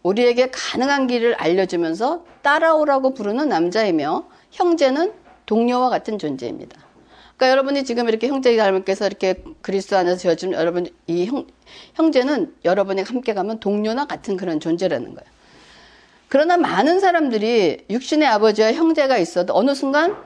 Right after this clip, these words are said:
내게는 아버지도 없고 형제도 없다는 현실에 눈을 뜨게 될 때가 있습니다. 홀로 남겨진 것 같은 막막한 상황에서 생긴 절망이나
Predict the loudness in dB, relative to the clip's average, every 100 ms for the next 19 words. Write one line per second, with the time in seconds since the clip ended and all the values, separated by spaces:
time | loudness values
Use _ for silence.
0 | -8 -2 0 2 2 0 -4 -6 -2 2
1 | 0 2 0 2 0 2 2 2 2 0
2 | 0 0 0 -2 -4 0 0 0 -4 _
3 | _ _ -4 -2 -2 -2 -2 -4 -6 -10
4 | -10 -14 -20 -20 -20 _ _ _ _ _
5 | _ -20 -20 _ _ 0 2 4 2 0
6 | 0 2 0 2 0 2 2 2 2 2
7 | 0 0 0 2 0 -2 -4 -4 -4 -4
8 | -2 0 0 0 -2 -6 -10